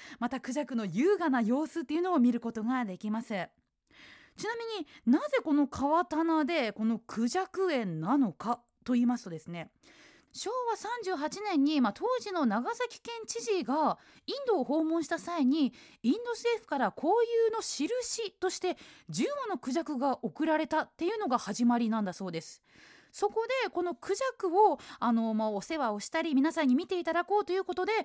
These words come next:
大崎自然公園内に大崎クジャク園が開設されたことがきっかけなんですね。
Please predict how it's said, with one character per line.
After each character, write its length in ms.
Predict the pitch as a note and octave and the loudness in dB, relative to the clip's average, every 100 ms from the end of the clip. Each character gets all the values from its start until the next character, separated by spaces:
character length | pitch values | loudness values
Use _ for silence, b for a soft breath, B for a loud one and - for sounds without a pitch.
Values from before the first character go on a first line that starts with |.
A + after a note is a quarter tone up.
| B B | B B
大 180 | A#3 E4+ | -2 0
崎 280 | - F#4 F4 | 0 -4 -4
自 160 | - | -4
然 160 | G#3 A4 | -2 -4
公 160 | A4+ A#4 B4+ C5 | -4 -2 0 -2
園 80 | G#4 | -2
内 180 | F4+ | -2
に 160 | F4 G#4 - | -2 -4 -6
大 240 | F#3+ D4 | -4 -4
崎 320 | E4 F4 - | -4 -6 -4
ク 220 | B3 - G#3 | -6 -4 -2
ジ 100 | F#4 | -2
ャ 40 | |
ク 120 | G#4 B4 B4+ | -2 0 0
園 80 | F#4 | 0
が 140 | A4 | -2
開 320 | A4 F#3 A3+ | -2 -6 -4
設 300 | B3 B3 A#3 | -4 -4 -6
さ 160 | A3+ A3 | -8 -8
れ 100 | A3+ | -8
た 140 | A#3+ | -8
こ 100 | A#3+ | -10
と 140 | D#4+ A#4+ | -6 -2
が 160 | A#4 | -2
き 160 | B3+ - | -4 -10
っ 40 | - | -10
か 100 | G#3+ | -10
け 160 | - | -6
な 160 | G3+ G3+ | -4 -2
ん 80 | G3+ | -2
で 80 | F3+ | -6
す 140 | - | -10
ね。 340 | E3 G3 A#3+ | -8 -4 -4